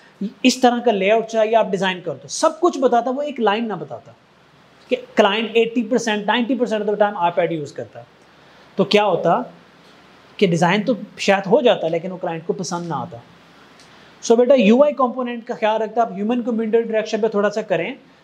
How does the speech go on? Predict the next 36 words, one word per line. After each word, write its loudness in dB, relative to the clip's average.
कुछ 0
element 2
ऐसे -2
होते -2
हैं -8
जो 2
designer -2
गलत 4
put 0
करता 2
है -2
तो -2
आप 2
उसको 0
सजेस्ट -2
करते -2
हैं, 2
और -4
कुछ 0
element 0
ऐसे 2
होते -4
हैं -2
जो -4
client 0
गलत 0
कह 2
रहा 2
होता 0
है, 2
आप -6
उसको -6
भी -2
correct 0
करते -8
हैं। -20